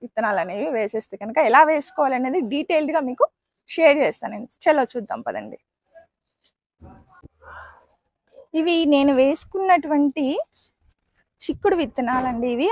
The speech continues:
all time చిక్కుడు. చూసారా, వేసిన మూడు రోజులకే ఇవి మొలకెత్తేసాయి, and తర్వాత ఇలా పెరిగాయి. నేను ఎంత గ్యాప్లో వేసానో మీరు ఒక్కసారి చూడండి. ఇది వచ్చేసి మనకు కూలర్ టబ్ అన్నమాట. ఈ size టబ్లో మీరు ఇన్ని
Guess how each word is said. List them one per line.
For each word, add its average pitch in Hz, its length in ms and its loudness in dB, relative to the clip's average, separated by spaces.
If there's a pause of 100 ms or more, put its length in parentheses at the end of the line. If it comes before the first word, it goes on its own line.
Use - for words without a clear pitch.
(100)
all 262 160 8 (100)
time 320 160 0 (100)
చిక్కుడు. 247 340 -4 (500)
చూసారా, 285 340 4 (120)
వేసిన 302 320 2 (100)
మూడు 269 260 4
రోజులకే 269 440 0 (100)
ఇవి 240 160 -2 (160)
మొలకెత్తేసాయి, 240 800 -2 (500)
and 226 120 -6 (120)
తర్వాత 226 340 0 (140)
ఇలా 233 200 2
పెరిగాయి. 208 360 -4
నేను 285 220 2
ఎంత 262 140 -2 (120)
గ్యాప్లో 254 420 4
వేసానో 302 420 0
మీరు 247 180 0
ఒక్కసారి 220 400 -4
చూడండి. 202 320 -8
ఇది 240 100 0
వచ్చేసి 277 320 -6 (120)
మనకు 277 300 -2 (500)
కూలర్ 302 360 4
టబ్ 196 200 0
అన్నమాట. 185 280 -8 (260)
ఈ 294 60 0 (100)
size 262 280 2 (120)
టబ్లో 220 300 -2 (100)
మీరు 226 160 -2 (240)
ఇన్ని 254 160 2